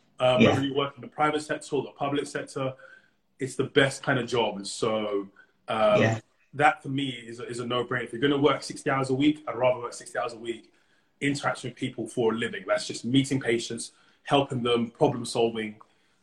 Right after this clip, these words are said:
Speaker 1: Um, it makes a lot more sense for me. And, and finance is really entertaining. It's a fun place to be, fun industry,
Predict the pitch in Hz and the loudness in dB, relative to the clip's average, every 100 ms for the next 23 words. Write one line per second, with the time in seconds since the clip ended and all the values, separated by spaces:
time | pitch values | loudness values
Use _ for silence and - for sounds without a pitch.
0 | _ 131 120 113 110 104 101 101 113 110 | _ 0 2 4 4 2 0 -6 -4 -2
1 | 127 127 120 120 117 117 110 - 113 - | -2 -4 -4 -2 -2 -2 -4 -4 -4 -6
2 | 113 110 110 104 107 110 107 135 143 135 | -6 -4 -2 -2 -2 -6 -2 2 4 4
3 | - _ _ _ 127 117 131 156 151 151 | 0 _ _ _ -10 -4 6 6 6 0
4 | 143 151 147 143 143 123 120 - 143 139 | -2 0 2 2 0 -2 -6 -4 -4 -2
5 | 139 139 131 139 135 123 - 139 139 127 | -4 -2 -2 0 0 -2 -4 -4 -4 -8
6 | - 135 127 | -4 -2 -2